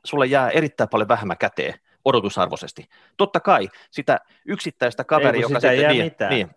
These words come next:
Speaker 2: Siis,
Speaker 1: niin.
Speaker 2: siis koska, koska siis tää, tää on tällainen, äh, äärimmäisen hankala asia, vaikea ymmärtää, ja sehän on niinku tän, tän villakoiran ydin. Elikkä,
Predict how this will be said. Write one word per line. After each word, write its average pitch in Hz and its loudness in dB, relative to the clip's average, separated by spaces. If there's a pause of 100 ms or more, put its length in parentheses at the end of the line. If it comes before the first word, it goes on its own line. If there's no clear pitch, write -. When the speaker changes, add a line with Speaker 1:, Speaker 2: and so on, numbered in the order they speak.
(140)
Speaker 2:
Siis, 113 0
Speaker 1:
niin. 101 -12
Speaker 2:
siis 139 -2
koska, 151 0 (340)
koska 131 -2
siis 135 -8 (160)
tää, - 2
tää 175 2
on 156 -2
tällainen, 135 -2 (200)
äh, - -12
äärimmäisen 127 -2
hankala 120 -2
asia, 113 -2 (140)
vaikea 117 -2
ymmärtää, 104 -4
ja 98 -6
sehän 110 -4 (180)
on 82 -14
niinku 101 -12
tän, 104 -8 (800)
tän 107 0
villakoiran 104 0
ydin. 101 -6
Elikkä, 104 -4